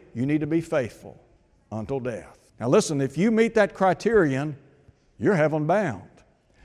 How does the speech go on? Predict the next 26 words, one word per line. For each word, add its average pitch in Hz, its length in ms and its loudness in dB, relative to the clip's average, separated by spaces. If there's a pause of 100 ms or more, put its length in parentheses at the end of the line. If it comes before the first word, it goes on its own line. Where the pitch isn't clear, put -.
(300)
What 240 180 4
if 247 140 -2
you're 208 120 6
here 196 200 6
today 160 540 0 (840)
and 127 140 -4
your 185 160 6
life 185 420 4
is 165 260 0
off 214 320 6
track? 143 640 -2 (680)
You 156 160 6
faltered 185 500 8
along 156 340 4
the 156 60 2
way. 160 160 6
You're 147 180 2
not 190 200 4
what 180 200 2
you 190 80 6
ought 180 120 8
to 170 60 4
be. 175 260 4
You 165 260 4
know 185 260 8
it. - 80 0